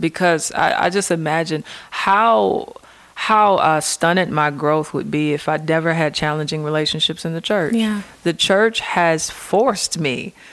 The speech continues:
Speaker 1: to learn how to walk by the Spirit. Therefore, learn how to be kind, learn how to be long-suffering, learn how to be, uh, merciful. Like, I, if everyone was easy, I don't think I would shine as bright.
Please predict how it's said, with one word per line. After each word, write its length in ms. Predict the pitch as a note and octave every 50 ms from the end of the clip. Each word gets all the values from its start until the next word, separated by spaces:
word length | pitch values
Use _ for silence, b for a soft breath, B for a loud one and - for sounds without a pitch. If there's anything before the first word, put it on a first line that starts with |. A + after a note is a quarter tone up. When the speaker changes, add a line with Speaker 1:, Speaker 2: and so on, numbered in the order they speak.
| B B B
Speaker 1:
to 120 | - F3+
learn 480 | D#3+ D3+ D3+ D3+ D#3+ E3+ F3 F3+ F3+ F3
how 220 | D#3 D#3+ E3 E3+
to 100 | D#3+ D#3
walk 400 | D3+ C#3+ D3 D3+ D#3 D#3 - -
by 200 | D3+ E3 E3 D#3+
the 80 | D3+ D#3
Spirit. 520 | - - - D3+ C#3+ B2+ - - - - - b b b b b b - - -
Therefore, 600 | E3 D#3 D#3+ E3+ E3 - D#3+ D#3 D#3 D3 D3+ D3+ - - - - - D3
learn 440 | D#3+ D#3+ D#3+ D#3+ F3+ F#3 G3 F#3
how 120 | F3 E3 D#3+
to 80 | D#3 C#3+
be 120 | - C3+
kind, 520 | - - - C#3+ C3+ C3 - - C3+ A#2+ D3
learn 240 | D#3 D#3+ E3+ F#3 F#3
how 100 | F#3 F3
to 60 | D#3+
be 100 | D3+ D#3
long-suffering, 720 | D3 C#3 C#3 C#3 C#3+ - - D#3+ C#3+ - - E3 D#3+ -
learn 240 | C#3+ D3+ E3 F3+ F#3+ F#3+
how 80 | F#3
to 80 | E3 D#3+
be, 240 | D3 D#3 D#3 D3 B B B B B
uh, 120 | - C#3+
merciful. 600 | C#3+ D3+ D3+ D#3+ D#3+ D#3 - - D#3+ - - E3 B B B B
Like, 160 | B F3 E3+ -
I, 100 | - D#3 - B B B B _ _ _ -
if 180 | - G3 F#3+ F#3 - -
everyone 600 | F#3 G#3 A#3 B3 C#4 C4 B3 A3 G#3 F#3+ F#3 E3+
was 160 | D#3 D3 - -
easy, 500 | - E3 F#3 G#3+ G#3+ F3 D3+ D3 B2 C3+ - -
I 100 | D#3+ F3+
don't 220 | F#3 G#3 G#3 - -
think 280 | - G3+ G3+ F#3 - -
I 100 | D#3+ D#3+
would 160 | D#3 D3+ D3
shine 380 | - - D#3+ D3 D#3 D#3 D3+
as 140 | D#3 D#3 D3+
bright. 420 | F#3 F#3+ G3+ F3 - - - -